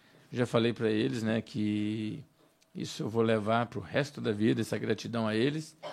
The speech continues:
E muito bacana, todos dois, né?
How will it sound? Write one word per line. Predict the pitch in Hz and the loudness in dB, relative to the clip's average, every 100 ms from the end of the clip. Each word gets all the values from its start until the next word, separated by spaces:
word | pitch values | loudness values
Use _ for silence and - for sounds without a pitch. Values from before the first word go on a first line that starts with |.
| - - - _ _ - | -14 -20 -20 _ _ -6
E | - 127 131 139 139 143 | 0 2 2 4 2 2
muito | 131 139 131 | 0 -2 0
bacana, | 170 - 135 127 113 | -2 2 2 4 2
todos | 101 - 139 151 | -2 -4 -2 -2
dois, | 113 113 107 104 - | 4 6 6 0 -8
né? | - 113 117 | -6 -2 -2